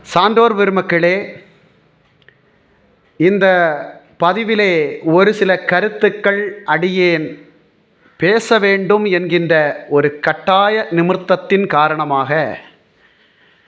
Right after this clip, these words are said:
இந்த பதிவை அடியேன்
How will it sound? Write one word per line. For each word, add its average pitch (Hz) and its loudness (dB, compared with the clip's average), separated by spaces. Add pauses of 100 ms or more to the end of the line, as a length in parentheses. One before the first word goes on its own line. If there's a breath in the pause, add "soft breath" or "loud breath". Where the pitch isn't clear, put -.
(320 soft breath)
இந்த 160 0 (1200)
பதிவை 208 -2
அடியேன் 165 -2